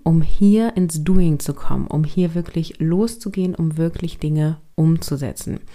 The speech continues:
Und deswegen sprechen wir heute über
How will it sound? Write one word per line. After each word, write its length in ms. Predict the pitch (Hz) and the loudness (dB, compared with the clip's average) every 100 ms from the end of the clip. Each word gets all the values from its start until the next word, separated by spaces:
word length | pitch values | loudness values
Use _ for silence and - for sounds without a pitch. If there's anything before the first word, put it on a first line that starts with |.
| - - - - | -16 -18 -18 -6
Und 180 | - 170 | -2 0
deswegen 600 | 214 - 220 220 247 277 415 - | 0 0 -2 0 -2 -2 -6 -10
sprechen 340 | - 165 165 | -4 -2 0
wir 140 | 151 - | 2 4
heute 480 | 165 196 233 247 262 - - | 4 2 -4 -4 -8 -8 -2
über 520 | 175 190 196 202 | 2 2 2 2